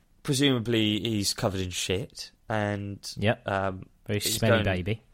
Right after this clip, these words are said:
Speaker 1: he goes and sits down in the middle of the street. How many geniuses do you know that sit in the middle of a s-, busy street?
Speaker 2: Covered in shit.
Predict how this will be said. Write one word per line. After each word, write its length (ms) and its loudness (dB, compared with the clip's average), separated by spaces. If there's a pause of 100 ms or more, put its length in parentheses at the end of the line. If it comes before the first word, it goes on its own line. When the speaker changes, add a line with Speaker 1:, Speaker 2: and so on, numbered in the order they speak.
(460)
Speaker 1:
he 120 0
goes 280 4
and 120 -4
sits 400 2
down 280 2
in 80 0
the 80 -2
middle 220 2
of 120 2
the 60 -6
street. 480 0
How 120 0
many 120 0
geniuses 800 0
do 160 -2
you 140 2
know 320 0 (460)
that 260 2 (240)
sit 480 4
in 140 -4
the 60 -4
middle 360 0
of 80 -2
a 40 0
s-, 300 -2 (300)
busy 540 2
street? 600 -6 (280)
Speaker 2:
Covered 300 4
in 140 2
shit. 560 0